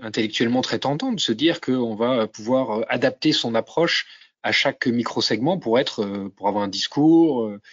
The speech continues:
une, une, une, une, une relation, euh, client qui est parfaitement adaptée à leurs besoins.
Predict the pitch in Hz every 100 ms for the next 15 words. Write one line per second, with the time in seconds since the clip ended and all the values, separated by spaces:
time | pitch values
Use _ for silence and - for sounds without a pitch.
0 | - - 104 117 107 101 98 101 113 104
1 | 104 107 110 113 - 117 110 - 127 127
2 | 107 90 - 127 160 120 113 - - 127
3 | 113 104 - 120 110 110 107